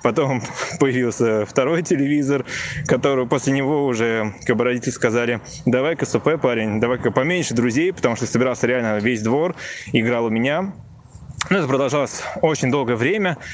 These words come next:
пока у одного из парней со двора не появилась плойка,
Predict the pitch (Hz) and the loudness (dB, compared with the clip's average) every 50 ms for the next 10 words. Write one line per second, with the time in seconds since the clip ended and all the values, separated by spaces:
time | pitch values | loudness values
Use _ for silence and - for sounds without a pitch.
0 | - - - - - - - - - - - 151 160 165 165 139 160 143 139 127 | -12 -12 -12 -12 -6 -2 0 0 0 2 2 0 2 2 0 2 2 2 0 0
1 | 113 131 135 139 131 131 135 131 123 123 120 120 120 110 - - - - - 135 | 0 0 0 2 2 2 2 2 2 2 0 0 0 -2 -4 -8 -6 -2 0 0
2 | 123 117 120 135 139 131 - 139 127 120 123 123 131 131 131 127 120 101 - 131 | 2 2 0 0 0 -2 0 0 0 2 2 2 0 0 0 -2 -2 -2 0 0
3 | 123 117 113 117 120 127 123 110 - - - - - - - - 131 123 123 123 | 0 2 2 0 0 0 0 -2 -4 -6 -10 -10 -10 -6 -2 0 2 2 2 0
4 | 120 113 - - 113 107 104 101 | 0 -2 0 0 0 0 -2 -6